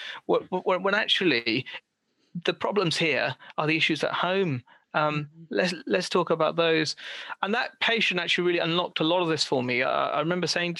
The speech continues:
Speaker 1: to her, "Could you just list all the things that you think could help you get out of the situation that you're in?" She wrote them down, uh, for our next consultation, and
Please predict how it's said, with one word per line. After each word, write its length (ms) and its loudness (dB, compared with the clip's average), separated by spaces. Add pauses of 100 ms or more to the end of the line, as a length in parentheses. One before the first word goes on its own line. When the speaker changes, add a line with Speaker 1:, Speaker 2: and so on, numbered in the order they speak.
(120)
Speaker 1:
to 320 0
her, 480 -2 (840)
"Could 160 2
you 60 0
just 240 0 (160)
list 320 2
all 240 2
the 60 0
things 280 0
that 120 2
you 60 0
think 540 -2 (320)
could 400 2 (160)
help 500 0
you 120 2
get 160 2
out 80 2
of 60 -4
the 60 -8
situation 580 0
that 120 0
you're 180 -2
in?" 240 -4 (420)
She 120 2
wrote 220 4
them 120 0
down, 400 0 (360)
uh, 180 4
for 160 0
our 60 2
next 240 -2
consultation, 880 -2
and 440 -2